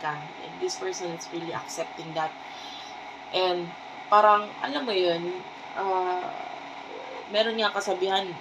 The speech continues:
"Nobody is perfect." Pero parang yung energy ninyong dalawa is parang perfect match, especially pagdating sa usaping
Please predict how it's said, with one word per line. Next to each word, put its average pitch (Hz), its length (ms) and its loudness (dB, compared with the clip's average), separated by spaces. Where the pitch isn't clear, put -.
"Nobody 170 640 4
is - 160 -4
perfect." 151 480 -4
Pero 185 720 6
parang 185 400 6
yung 202 240 0
energy 196 480 0
ninyong 185 240 -2
dalawa 160 460 2
is 175 160 -6
parang 180 260 2
perfect 185 400 -2
match, 160 300 -4
especially 175 580 0
pagdating 170 460 -6
sa 175 180 -8
usaping 165 460 -6